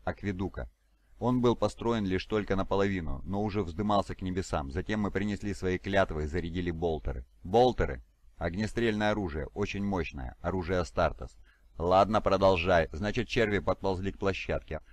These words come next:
Ангрон смотрел куда-то мимо Кхарна, переминаясь ноги на ногу и подергивая руками.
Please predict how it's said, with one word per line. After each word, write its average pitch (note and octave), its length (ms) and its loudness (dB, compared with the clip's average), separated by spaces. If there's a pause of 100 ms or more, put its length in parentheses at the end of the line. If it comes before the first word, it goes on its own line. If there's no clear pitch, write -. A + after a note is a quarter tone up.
(140)
Ангрон G2 400 0
смотрел F#2 460 -2
куда-то F#2 340 0
мимо F2+ 280 -2
Кхарна, C#2+ 460 -2
переминаясь E2 600 -4
ноги E2+ 200 -6
на E2+ 180 -4
ногу D#2 220 -6
и D2+ 40 -4
подергивая D#2 600 -4
руками. C#2+ 420 -6